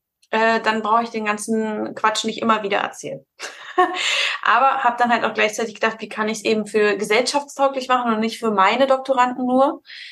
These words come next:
machen?“ Und, äh, ja, habe dann gedacht, es geht, geht am besten eigentlich mit einem Online-Kurs. Und habe dann eben neunzehn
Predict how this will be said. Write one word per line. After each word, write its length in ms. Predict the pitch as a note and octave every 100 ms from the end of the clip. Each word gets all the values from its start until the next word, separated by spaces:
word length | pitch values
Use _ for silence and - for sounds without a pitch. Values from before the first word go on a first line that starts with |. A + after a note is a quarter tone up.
| - -
machen?“ 540 | - B3 B3+ D4+ D4+ D#4
Und, 520 | - A#3+ A#3 A3+ -
äh, 200 | A#3+ A#3
ja, 140 | A#3 A#3
habe 140 | G3
dann 140 | G#3
gedacht, 260 | G#3 G#3 -
es 100 | G#3+
geht, 360 | G#3+ - - -
geht 180 | A#3+ A3+
am 100 | G#3
besten 300 | A3 - -
eigentlich 320 | A#3 A#3 A#3
mit 100 | G#3+
einem 160 | A3
Online-Kurs. 800 | - A3 F#3+ - - - - -
Und 180 | G3 E3+
habe 140 | G3 -
dann 200 | G3 A#3
eben 180 | A#3 A3
neunzehn 640 | G#3 A3 A#3 B3+ B3 B3